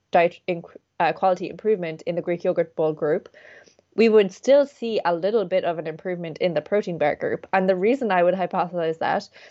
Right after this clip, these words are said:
is you do have the protein, which in theory should have an appetite suppressing effect. And many protein bars have a lot of fiber in them. Now, the fiber type, I think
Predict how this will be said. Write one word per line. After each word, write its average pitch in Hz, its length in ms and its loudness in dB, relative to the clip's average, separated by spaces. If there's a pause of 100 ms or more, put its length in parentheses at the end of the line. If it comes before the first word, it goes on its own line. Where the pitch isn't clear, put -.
(200)
is 180 260 2
you 208 120 0
do 294 240 2
have 208 220 0
the 220 80 2
protein, 160 500 -8 (100)
which 185 240 -6 (140)
in 208 160 -2
theory 196 420 2
should 202 260 -2
have 190 220 0
an 175 80 -8
appetite 170 400 -4
suppressing 180 400 -8
effect. 180 380 -8 (480)
And 220 480 -2 (100)
many 214 220 -2
protein 214 340 -4
bars 170 320 0
have 180 400 0
a 185 80 -2
lot 165 240 2
of 165 140 -10
fiber 180 420 -2
in 170 220 -8
them. 214 260 -6 (640)
Now, 226 80 -2
the 202 120 2
fiber 240 340 2
type, 208 360 -2 (640)
I 190 80 0
think 202 200 -10